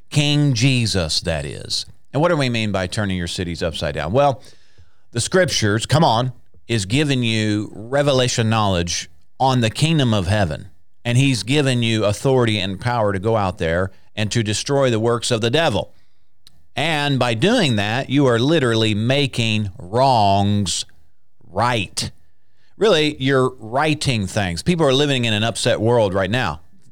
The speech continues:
Things are perverted, they're twisted, they're turned upside down, they're walking upside down, the blood's rushing to their head, they don't even know it, that they're getting delusional because they're living under the power of darkness. But you've been authorized, friend, to get out there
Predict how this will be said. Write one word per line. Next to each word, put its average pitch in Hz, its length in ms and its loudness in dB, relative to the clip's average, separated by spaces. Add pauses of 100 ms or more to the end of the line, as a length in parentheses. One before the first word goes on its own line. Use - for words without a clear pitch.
(160)
Things 135 300 -2
are 107 100 0
perverted, 127 640 0
they're 98 140 -2
twisted, 131 600 -2 (400)
they're 101 120 -12
turned 156 260 0
upside 104 380 0
down, 131 420 0 (380)
they're 101 100 -6
walking 143 340 2
upside 110 380 0
down, 127 260 0
the 110 80 2
blood's 120 300 2
rushing 117 280 0
to 107 100 -2
their 104 120 2
head, 110 200 2
they 107 100 2
don't 123 140 2
even 101 240 0
know 135 160 2
it, 107 100 0
that 107 80 -2
they're 104 100 0
getting 113 280 0
delusional 113 560 4
because 107 260 0
they're 110 100 0
living 127 340 2
under 110 520 0
the 110 240 -2
power 135 960 0
of 98 220 0
darkness. 107 560 2
But 87 180 -4
you've 165 300 2
been 190 160 2
authorized, 98 540 -2
friend, 85 200 -4
to 90 60 -4
get 113 140 2
out 110 160 0
there 92 240 2